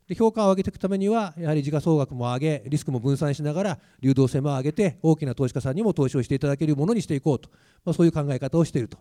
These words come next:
いうところではございます。で、そ-、次のページからアペンディクスをご用意してまして、住宅だとか、オフィスだとか、家賃上げてますよと。えー、それから、あの、追加投資をしながらですね、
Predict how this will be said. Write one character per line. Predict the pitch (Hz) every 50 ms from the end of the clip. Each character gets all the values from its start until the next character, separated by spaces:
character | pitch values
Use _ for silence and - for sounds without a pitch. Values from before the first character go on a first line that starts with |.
| -
い | 117 113
う | 110
と | - 123
こ | 147
ろ | 196 202
で | 185
は | 135 95
ご | 92 92
ざ | 95 85
い | 80
ま | - -
す。 | - - - - _ _ _ _ _ _ _ _ _ _ _ _ _ _ _ _ -
で、 | 190
そ-、 | 160 - 156
次 | - 175 196
の | 247 269
ペ | 226 254 233
ー |
ジ | 190 -
か | 208
ら | 180 156
ア | -
ペ | 175 175
ン | 190
デ | 208
ィ | 196
ク | -
ス | - 175 170
を | 185 175
ご | - 151 170
用 | 190
意 | 180
し | 175
て | - 156
ま | 165 151
し | -
て、 | - 202 180 135
住 | 123 151 160
宅 | - 185 160 175
だ | 190 185
と | 185 165
か、 | 147 156 135 101 - _ _ _ _ _
オ | - 175
フ | 175 -
ィ |
ス | - 180
だ | 175 151
と | - 120
か、 | 120 107 85 - _ _ _ _
家 | - 147 175
賃 | - 208 185
上 | 156 135
げ | 139 160
て | 156 170
ま | 180 202
す | 180 -
よ | 185 165
と。 | - - - - _ _ _ _ _ _ _ _ -
え | 147 139 139 135
ー、 | 131
そ | 156 160
れ | 165
か | 160 165
ら、 | 160 165 160 151 131 113
あ | 135 135 139 139
の、 | 143 143 139 135 135 135 131
追 | - - 160
加 | 160 180 170
投 | 190 185 175
資 | -
を | 160 131
し | - 139
な | 165 180
が | 185
ら | 160 131
で | 110
す | 101 - 123
ね、 | 131 131 120 95 82